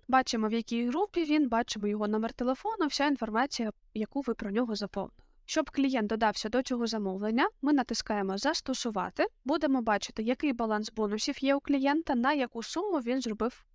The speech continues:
покупок. Повертаємося до вкладки "Чек". Ми побачимо, що загалом у нас вісімдесят гривень, десять з них буде нараховано клієнту як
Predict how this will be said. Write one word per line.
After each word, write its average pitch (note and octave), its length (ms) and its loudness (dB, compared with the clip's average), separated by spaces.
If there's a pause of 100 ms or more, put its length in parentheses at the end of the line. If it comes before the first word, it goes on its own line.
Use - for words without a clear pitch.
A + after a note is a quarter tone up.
покупок. - 380 -12 (120)
Повертаємося A3 760 0
до C4 160 0
вкладки A3 560 -2
"Чек". - 360 -2 (400)
Ми G4 100 2
побачимо, G#3+ 520 0
що B3 140 -2
загалом A#3 420 2
у G#3 40 2
нас G#3 220 -2
вісімдесят A#3+ 520 0
гривень, C#4+ 400 0
десять A#3+ 320 0
з G#3 60 -2
них C#4 360 2
буде B3+ 220 -2
нараховано G#3+ 520 -2
клієнту A3+ 400 -4
як G#3+ 160 -2